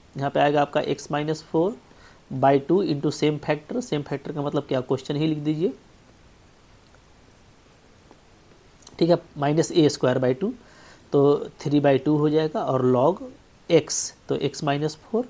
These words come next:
और प्लस सेम फैक्टर, तो सेम फैक्टर आपका आ जाएगा एक्स स्क्वायर माइनस एट एक्स प्लस सेवन। ठीक है, तो अब आप देखिए, तो three by two होना, अच्छा, ए स्क्वायर बाई टू होता है, माफ़ कीजिएगा,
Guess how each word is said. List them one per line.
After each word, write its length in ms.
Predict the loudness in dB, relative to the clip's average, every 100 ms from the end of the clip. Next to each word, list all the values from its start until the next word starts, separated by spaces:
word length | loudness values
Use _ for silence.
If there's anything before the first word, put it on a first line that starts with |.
| -12 -20 -20 -20 2
और 120 | 2
प्लस 260 | 4 2 2
सेम 240 | 2 0
फैक्टर, 400 | 0 -8 -10 -14
तो 140 | -10 -8
सेम 200 | -6 -6
फैक्टर 320 | -8 -6 -4
आपका 200 | -2 -2
आ 40 | 0
जाएगा 260 | -2 -4 -4
एक्स 220 | -6 -4
स्क्वायर 340 | -6 -2 -2 0
माइनस 360 | -4 -6 -8
एट 220 | -8 -6 -6
एक्स 120 | -8
प्लस 240 | -8 -6
सेवन। 340 | -6 -10 -10 -8
ठीक 140 | -8 -8
है, 80 | -12 _ _ -20 -20 -20 -20 -18 0
तो 60 | 4
अब 180 | 10
आप 100 | 8
देखिए, 400 | 8 0 0 -8 -8 _ _ _ 0
तो 100 | 0
three 500 | -2 2 4 4 6
by 140 | 6 6
two 220 | 6 4
होना, 320 | 4 2 -4 -8 -12
अच्छा, 180 | -6 6
ए 180 | 10 10
स्क्वायर 260 | 8 6
बाई 160 | 6 4
टू 120 | 2
होता 180 | 0 -2
है, 60 |
माफ़ 220 | -6 -8 -8
कीजिएगा, 380 | -6 -4 -4